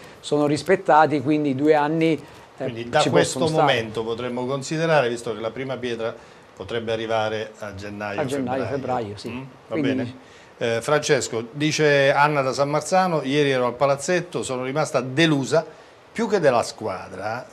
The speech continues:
Speaker 2: dell'atteggiamento del pubblico, ammutolitosi già al terzo quarto,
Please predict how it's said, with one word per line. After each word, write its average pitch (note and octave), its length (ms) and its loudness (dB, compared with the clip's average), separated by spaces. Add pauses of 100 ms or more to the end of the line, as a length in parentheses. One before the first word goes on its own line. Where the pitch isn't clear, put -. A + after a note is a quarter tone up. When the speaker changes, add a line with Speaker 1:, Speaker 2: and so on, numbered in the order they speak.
(140)
Speaker 2:
dell'atteggiamento D#3 840 -2
del C#3 180 2
pubblico, G#2+ 560 -6
ammutolitosi E3 1300 -4
già D#3 400 2 (200)
al A2+ 140 -8
terzo C3 360 -4
quarto, G#2+ 760 -4